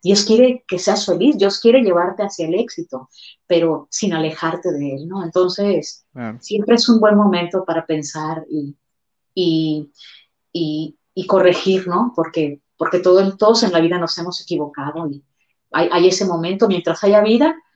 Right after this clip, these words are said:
Speaker 1: para reflexionar y decir, "A ver, espérate, Ceci,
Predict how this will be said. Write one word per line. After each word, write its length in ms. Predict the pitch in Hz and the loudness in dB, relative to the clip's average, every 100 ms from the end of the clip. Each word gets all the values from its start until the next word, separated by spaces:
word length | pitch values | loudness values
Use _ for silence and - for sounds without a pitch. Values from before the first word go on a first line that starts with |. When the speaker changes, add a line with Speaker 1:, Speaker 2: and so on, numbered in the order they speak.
| - | -6
Speaker 1:
para 200 | 180 214 | -2 -2
reflexionar 500 | 165 170 165 175 175 | -2 -4 -6 -2 4
y 60 | 175 | 4
decir, 240 | - 160 | 4 -4
"A 120 | 151 | -2
ver, 100 | 160 | -2
espérate, 460 | 170 - 180 156 139 | -2 0 0 0 -6
Ceci, 320 | - 135 - | -14 -16 -18